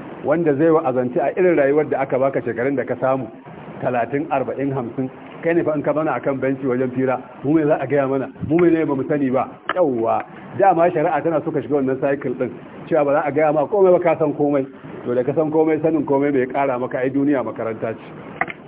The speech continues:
To, kaji har ƴan wuta Allah da wannan zai kafa musu hujja, wannan sanin komai din, wannan tsawon rayuwar. Allah ce, "Awalam nu'ammirkum?" Ban ba ku tsawon rayuwa ba, irin tsawon rayuwa da muka ba ku, ma ya tazakkaru fihi man tazakkara,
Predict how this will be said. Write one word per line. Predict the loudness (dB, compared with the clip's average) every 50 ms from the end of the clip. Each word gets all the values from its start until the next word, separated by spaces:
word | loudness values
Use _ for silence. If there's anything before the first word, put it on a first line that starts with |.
| -20 -20 -18 -18 -18 -16 -16 -16 -16 -14 -14 -14 -14 -14 -14 -14 -14 -14 -16 -14 -14 -12 -8 -8
To, | -4
kaji | 0 0 2 2 4
har | 2 2
ƴan | 4 4 4 6 6
wuta | 4 4 4
Allah | 6 6 6 6 6
da | 4
wannan | 4 4 4 4
zai | 2 2
kafa | 2 2 0 2
musu | 0 0 -2 -2 -2
hujja, | 0 2 2 0 2
wannan | 0 0 0 2
sanin | 2 2 0 0 0
komai | 0 0 0 0 0
din, | 0 0 0
wannan | 0 0 -2 -2
tsawon | 2 2 4 4 4
rayuwar. | 4 2 2 0 -2 -2 -4 -10 -16 -16 -16 -16 -16 -18 -18 -16 -16 -16 -12 -4 0
Allah | 2 2 2 2
ce, | 0 2
"Awalam | 2 2 4 4 4 2
nu'ammirkum?" | 2 2 2 0 0 2 0 0 -2 -6 -8 -10 -10 -16 -16 -16 -14 -14 -14 -14 -14 -14 -10 -4
Ban | -2 -2 2
ba | 4 4 4
ku | 4 2 0
tsawon | 2 4 6 6 6
rayuwa | 6 6 4 4 4 6 6 6 6
ba, | 4 2 0 0 -6 _ _ -20 -20 -18 -14 -12 -6 -2
irin | 0 0 0 0
tsawon | 2 4 4 6
rayuwa | 6 6 6 6
da | 4 4
muka | 0 0 0 2
ba | 2 2 2
ku, | 0 0 2
ma | 2 4 4
ya | 4 2
tazakkaru | 2 0 0 0 0 0 2 2 2 2 2
fihi | 2 2 2 2
man | 2 2 0 0
tazakkara, | 0 0 0 0 -2 0 0 2 2 2 0